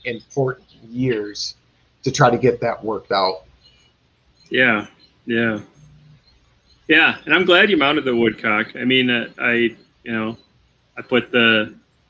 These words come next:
Speaker 2: the,
Speaker 1: Yep.
Speaker 2: the deer in here for a reference that I actually do hunt, but
Speaker 1: <laughs>
Speaker 2: it's, <laughs> uh, but, uh, I, you know, it's, it's your house and they're your memories, you know. I, I think a lot of times, unfortunately, people,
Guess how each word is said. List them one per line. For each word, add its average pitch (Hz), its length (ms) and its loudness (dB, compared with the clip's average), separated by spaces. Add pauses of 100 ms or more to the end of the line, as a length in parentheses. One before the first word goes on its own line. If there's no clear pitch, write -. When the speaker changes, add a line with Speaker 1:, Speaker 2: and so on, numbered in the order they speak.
(260)
Speaker 2:
the, 107 400 -6
Speaker 1:
Yep. 131 120 -2
Speaker 2:
the 113 60 -4
deer 117 280 2
in 107 80 2
here 107 220 0
for 107 400 0
a - 80 -6
reference 110 520 2
that 107 100 0
I 104 160 2
actually 104 260 -4
do 113 200 2
hunt, 104 340 -10
but 104 260 -2
Speaker 1:
<laughs> - 60 -14
Speaker 2:
it's, - 580 0
<laughs> - 0 -
uh, 185 200 2 (460)
but, 151 200 4
uh, 135 280 4 (180)
I, 151 280 2 (140)
you 180 160 0
know, 127 200 4
it's, 143 380 -2 (480)
it's - 160 -8
your 180 200 4
house 139 440 2
and 117 380 -2
they're 123 140 -2
your 127 200 0
memories, 110 540 -4
you 107 80 -6
know. 104 220 -6
I, 110 280 -6
I 113 40 -6
think 117 220 -6
a 113 60 -10
lot 107 180 -6
of 101 120 -10
times, 104 560 -10 (180)
unfortunately, 104 600 -12
people, 104 640 -8